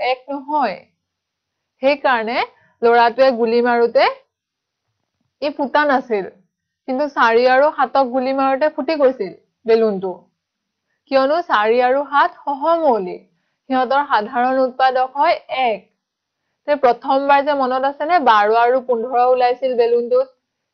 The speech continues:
সেইটো বেলুন কিন্তু ফুটা নাছিল। কিয়নো সিহঁত সহমৌলিক সংখ্যা নহয়।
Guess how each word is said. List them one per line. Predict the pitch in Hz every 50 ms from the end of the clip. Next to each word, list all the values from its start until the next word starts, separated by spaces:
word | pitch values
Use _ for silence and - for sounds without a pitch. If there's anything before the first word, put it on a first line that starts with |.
| _ _ _ -
সেইটো | 254 220 226 262
বেলুন | 247 262 269 277 277 285 269
কিন্তু | 285 269 269 294
ফুটা | 285 - 294 - - 285 294
নাছিল। | 294 277 285 - - 196 175 - - _ _ _ _ _ _ _ _ _ _ _ _ _ _ _ _ _ _ _ _ _ _ _ _ -
কিয়নো | 269 269 269 285 311
সিহঁত | 294 294 285 320 320 320 320
সহমৌলিক | 294 294 254 285 269 269 269 277 277 285 302 302
সংখ্যা | - 285 262 262 262 302 285
নহয়। | 285 269 262 254 247 269 214 196 180